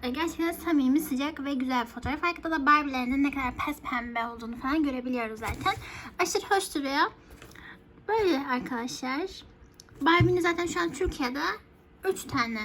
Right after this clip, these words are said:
versiyonu. Bir tane Ken, bir tane işte araba mevcut. Ee, normalde böyle kıyafetli Barbie setleri falan da var. Ya da işte bu farklı karakterler var birkaç tane. Maalesef Türkiye'ye gelmediler.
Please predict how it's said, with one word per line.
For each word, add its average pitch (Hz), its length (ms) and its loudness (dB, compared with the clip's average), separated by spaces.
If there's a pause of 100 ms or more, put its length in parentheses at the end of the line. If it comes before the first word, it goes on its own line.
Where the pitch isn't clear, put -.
(140)
versiyonu. 247 540 0
Bir - 60 -8
tane 320 280 4
Ken, 302 380 2 (260)
bir - 80 -10
tane 277 420 -2
işte 254 280 -12
araba 247 300 -4
mevcut. 220 460 -10 (100)
Ee, 220 260 -6 (360)
normalde 320 320 6
böyle 339 140 0
kıyafetli 320 560 0
Barbie 302 240 4
setleri 320 360 -2
falan 311 340 6
da 233 80 4
var. 247 100 -2
Ya 247 180 -6
da 254 40 -4
işte 254 180 -8
bu 247 40 -8
farklı 262 300 -6
karakterler 254 600 -4
var 208 180 -6
birkaç - 300 -12
tane. 240 300 -2 (500)
Maalesef 320 360 2
Türkiye'ye 330 300 -2
gelmediler. 226 460 -4